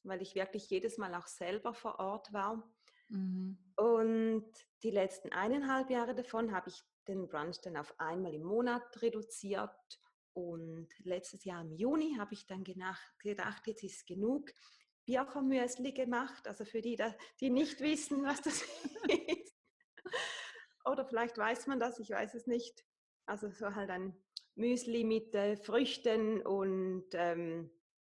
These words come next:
Speaker 1: was man alles halt so da reinpackt. Joghurt, Sojajoghurt natürlich,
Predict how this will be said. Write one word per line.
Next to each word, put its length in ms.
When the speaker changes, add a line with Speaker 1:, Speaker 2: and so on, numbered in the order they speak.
Speaker 1:
was 240
man 180
alles 320
halt 200
so 140
da 200
reinpackt. 800
Joghurt, 760
Sojajoghurt 600
natürlich, 720